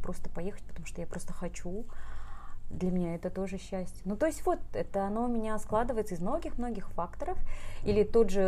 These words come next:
э, этот мой проект, э, женский клуб, да, Аели Алема.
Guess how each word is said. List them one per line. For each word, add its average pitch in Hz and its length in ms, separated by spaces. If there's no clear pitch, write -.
э, 180 240
этот 202 280
мой 185 200
проект, 185 500
э, 170 640
женский 190 320
клуб, 226 380
да, 196 360
Аели 180 320
Алема. 170 460